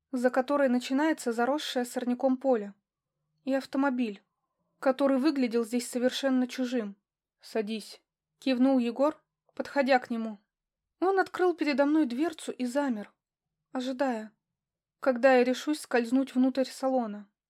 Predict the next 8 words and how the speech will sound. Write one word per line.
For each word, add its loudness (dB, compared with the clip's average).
Его 2
спокойствие -2
как-то -6
не -2
вязалось -4
с -18
тем -2
состоянием, -4